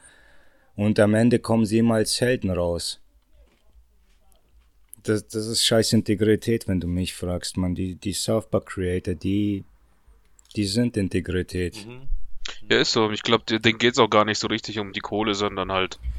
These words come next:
Speaker 3: einfach
Speaker 1: Alter,
Speaker 3: um den
Speaker 1: davon
Speaker 3: Leuten
Speaker 1: haben die eh
Speaker 3: auf den
Speaker 1: genug.
Speaker 3: Ja, eben, sowieso. Aber es gibt
Speaker 1: Dieser
Speaker 3: Leute, die
Speaker 1: neue,
Speaker 2: Sehen nur, gell?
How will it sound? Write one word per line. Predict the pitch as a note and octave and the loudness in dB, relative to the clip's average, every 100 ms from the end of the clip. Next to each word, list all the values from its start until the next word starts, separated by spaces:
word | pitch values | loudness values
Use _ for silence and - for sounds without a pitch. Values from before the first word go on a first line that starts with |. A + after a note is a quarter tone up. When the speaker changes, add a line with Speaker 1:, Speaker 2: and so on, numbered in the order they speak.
| - - - - | -10 -14 -10 0
Speaker 3:
einfach | G2+ | 2
Speaker 1:
Alter, | A2 G#2 | 2 2
Speaker 3:
um | |
den | |
Speaker 1:
davon | G#2+ G#2+ G2+ | 2 8 10
Speaker 3:
Leuten | G#2 A#2 | 10 8
Speaker 1:
haben | A2 | 6
die | A2 A#2 | 6 8
eh | C3+ | 6
Speaker 3:
auf | |
den | A#2 G#2 | 4 2
Speaker 1:
genug. | G2 F2 - - | 0 -6 -14 0
Speaker 3:
Ja, | B2 | 6
eben, | A#2 A#2 G2+ | 8 6 2
sowieso. | F2 G2+ G2+ F2+ F#2 F2+ - - - _ - - | -6 -4 -4 -4 -4 -4 -10 -16 -16 _ -16 -6
Aber | A2+ | 0
es | B2 | 0
gibt | - | 2
Speaker 1:
Dieser | B2 D#3+ | 6 8
Speaker 3:
Leute, | C3 | 12
die | |
Speaker 1:
neue, | C3+ C#3+ B2+ | 12 12 10
Speaker 2:
Sehen | G#2+ G2+ | 8 2
nur, | F2+ F2 | 0 -4
gell? | F2+ F2+ | -6 -8